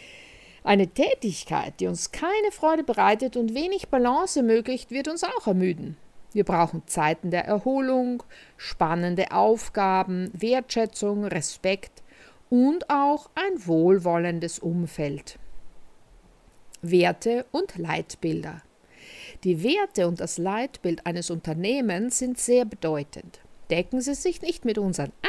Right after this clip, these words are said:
eigenen, kann das motivierend,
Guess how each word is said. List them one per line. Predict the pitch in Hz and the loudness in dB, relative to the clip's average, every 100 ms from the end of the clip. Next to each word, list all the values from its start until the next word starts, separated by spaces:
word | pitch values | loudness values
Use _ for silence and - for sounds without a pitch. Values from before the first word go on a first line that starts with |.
| 466 | 4
eigenen, | 226 160 170 196 349 - - - - - | 6 4 4 2 2 -2 -12 -20 -20 -6
kann | - 214 269 370 392 | 2 4 4 2 2
das | 381 330 | 0 0
motivierend, | 311 311 302 277 277 277 269 262 | -2 0 0 0 0 0 -2 -2